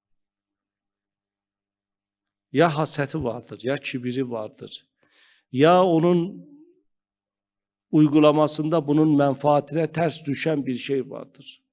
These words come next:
Yani bakacaktır ki bir mümini bir insan sevmiyorsa mutlaka o sevmediği noktada bir sorun vardır. Adamın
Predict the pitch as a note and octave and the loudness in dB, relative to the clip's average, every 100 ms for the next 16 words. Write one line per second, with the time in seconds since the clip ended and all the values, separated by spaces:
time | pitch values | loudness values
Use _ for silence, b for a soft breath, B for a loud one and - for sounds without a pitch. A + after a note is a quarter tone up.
0 | - G3+ G#3+ F3 G#3+ G#3 G3 A3+ D#3+ E3 | 0 2 2 0 -2 -2 -2 -2 -4 -8
1 | - C#3 A#2+ B B B - G#3 F3+ E3 | -6 -6 -6 B B B 0 2 2 4
2 | E3 D#3+ F3+ G3+ D#3+ C#3 C#3 - C#3 A#2+ | 4 4 2 0 0 0 -2 -2 -4 0
3 | G3 G3 F#3 F3 D#3 F#3 G3 G3 E3 - | 0 0 0 -2 -2 -2 0 0 -2 -2
4 | C#3 - F3+ G3+ F3+ D#3 C#3 C#3+ C#3 C#3+ | -4 0 2 2 2 0 0 0 0 2
5 | D#3+ - - F3+ G#3+ A3+ G#3 _ _ _ | 2 0 0 2 0 -2 -6 _ _ _
6 | _ _ _ _ _ E3+ E3 - - _ | _ _ _ _ _ 2 2 0 -12 _
7 | _ _ _ - - B2+ C#3+ D#3+ B2 - | _ _ _ -8 -4 -2 0 -2 -4 -10
8 | - - - - _ _ _ _ _ _ | -16 -20 -20 -20 _ _ _ _ _ _
9 | B2+ C3 C3 E3+ E3+ D#3+ | -6 -2 -2 -2 -2 -6